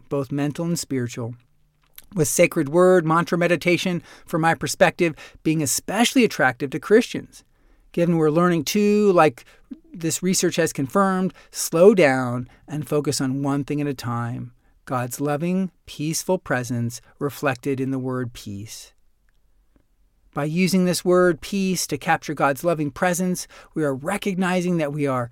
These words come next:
friends with God and we have a trustworthy traveling companion on the roads of life, on the often arduous and sometimes treacherous roads of life. We also recognize we're a dwelling place for the fruit of the Spirit, which includes God's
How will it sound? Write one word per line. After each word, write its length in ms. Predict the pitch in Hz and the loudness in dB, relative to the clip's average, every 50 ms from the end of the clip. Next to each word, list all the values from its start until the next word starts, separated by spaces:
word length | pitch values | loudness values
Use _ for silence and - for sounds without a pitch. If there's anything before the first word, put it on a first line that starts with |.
| - - _ | -12 -20 _
friends 500 | _ - - - - 208 214 214 196 - | _ -16 -10 -4 0 2 2 2 2 2
with 180 | 180 180 - - | 0 -2 -2 -2
God 420 | - 165 147 143 139 131 131 131 | 0 2 2 2 0 -2 -4 -4
and 80 | 135 147 | -4 -4
we 80 | 160 160 | -4 -2
have 100 | 156 139 | -2 -2
a 80 | 135 | -4
trustworthy 760 | 123 - - - 208 208 190 - - - 202 190 180 196 190 | -4 -6 -6 -4 -2 -2 -2 -2 0 2 2 2 2 0 -2
traveling 500 | - - - 156 143 143 135 143 147 139 | -4 -4 -2 0 0 0 0 -2 -4 -6
companion 680 | - 151 139 - 135 147 139 143 143 139 135 139 123 - _ _ _ _ _ _ | -6 -8 -8 -6 -6 -6 -4 -4 -4 -4 -6 -8 -10 -14 _ _ _ _ _ _
on 140 | - 147 151 | -6 -6 -4
the 100 | 151 147 | -4 -4
roads 320 | 143 151 143 143 143 135 147 | -2 -2 -2 -2 -4 -4 -6
of 100 | 135 131 | -6 -4
life, 480 | 123 120 117 113 113 117 - _ _ _ _ _ _ _ _ _ _ _ _ _ _ _ _ _ _ - | -4 -4 -4 -6 -8 -10 -14 _ _ _ _ _ _ _ _ _ _ _ _ _ _ _ _ _ _ -6
on 180 | 147 147 156 156 | -4 -2 -2 0
the 140 | 156 156 | 0 2
often 420 | 160 165 175 - - 190 185 175 - - - - _ _ - | 4 2 2 2 0 0 0 -2 -4 -8 -16 -20 _ _ -2
arduous 640 | 147 160 190 220 208 233 226 170 123 110 - - 147 | 0 2 2 2 2 2 2 2 2 0 -2 -2 -4
and 100 | 147 135 | -4 -4
sometimes 460 | - 175 180 165 180 196 202 180 - | -4 -4 -4 -2 -2 -2 -2 -2 -4
treacherous 640 | - - - 170 185 214 - - 226 160 - - - | -6 -4 0 2 2 2 2 0 0 -2 -2 -4 -6
roads 280 | 139 131 127 123 - | -6 -6 -6 -8 -10
of 140 | 135 123 139 | -12 -12 -12
life. 300 | 135 - 139 139 - _ _ _ _ _ _ _ _ _ _ _ _ _ _ _ _ _ _ _ _ _ _ | -12 -14 -14 -16 -18 _ _ _ _ _ _ _ _ _ _ _ _ _ _ _ _ _ _ _ _ _ _
We 80 | - 170 | 0 2
also 300 | 180 180 180 - - 156 | 2 2 2 2 2 2
recognize 600 | 147 185 190 190 - 190 185 185 185 185 - - | 4 4 4 4 2 0 0 0 0 0 0 0
we're 140 | 190 190 202 | 2 2 2
a 60 | 185 | 2
dwelling 440 | - 190 170 175 185 247 320 330 269 | 2 6 6 8 8 10 8 6 6
place 280 | - 127 107 117 - | 4 0 -6 -6 -6
for 100 | - 160 | -8 -6
the 80 | 156 156 | -6 -4
fruit 200 | - - 185 185 | 0 0 0 0
of 40 | 190 | 0
the 60 | 208 | -2
Spirit, 480 | - - - 185 196 208 165 - - _ _ _ _ _ _ | -2 0 2 4 4 4 4 2 -4 _ _ _ _ _ _
which 220 | - 165 - 175 | -6 -6 -4 -4
includes 600 | 160 139 - - - 202 190 190 190 185 175 - | -6 -6 -6 -2 0 2 4 4 4 2 2 0
God's 580 | - 175 160 156 151 151 156 156 151 143 - | 2 4 6 6 8 6 6 4 2 -2 -6